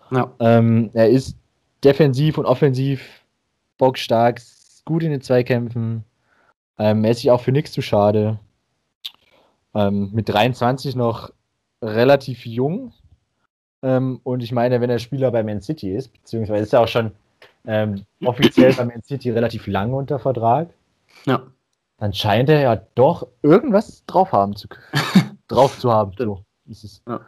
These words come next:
Speaker 2: Ähm, ja, ich bin mal gespannt, wie es mit ihm weitergeht, ob er bei Leipzig blei-, ob Leipzig ihn halten kann oder ob, ähm, Pep ihn zurückhaben will.
Speaker 1: Ja.
Speaker 2: Ähm, aber für mich, ähm, Platz drei. Ähm, dann mache ich gleich weiter mit Platz zwei.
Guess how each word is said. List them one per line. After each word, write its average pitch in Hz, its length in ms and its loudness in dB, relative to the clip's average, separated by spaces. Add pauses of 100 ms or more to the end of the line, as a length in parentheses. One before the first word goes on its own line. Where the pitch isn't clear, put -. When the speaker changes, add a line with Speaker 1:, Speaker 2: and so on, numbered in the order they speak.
(460)
Speaker 2:
Ähm, 104 480 -6 (400)
ja, 175 180 -2
ich - 140 -4
bin 147 100 -8
mal 139 120 0
gespannt, 131 340 -4
wie 131 60 -6
es 127 80 -8
mit 123 100 -6
ihm 113 100 -4
weitergeht, 131 400 -2
ob 107 140 -6
er 117 80 -4
bei 110 80 -2
Leipzig 107 400 -6
blei-, 107 180 -4
ob 101 160 -10
Leipzig 113 320 0
ihn 98 80 -6
halten 101 260 -4
kann 160 300 -4 (920)
oder 120 320 4
ob, 110 240 0 (260)
ähm, 101 340 0
Pep 117 220 0
ihn 104 120 -2
zurückhaben 101 440 -2
will. 123 220 -4 (560)
Speaker 1:
Ja. 127 140 -6 (920)
Speaker 2:
Ähm, 117 320 0
aber 117 180 4
für 120 160 -4
mich, - 520 -2 (100)
ähm, 110 340 -2
Platz 113 220 0
drei. - 260 -8 (1500)
Ähm, 110 420 2
dann 110 100 2
mache 143 120 4
ich 165 80 -4
gleich 135 160 2
weiter 143 180 4
mit 120 100 -2
Platz 110 260 -2
zwei. 139 360 0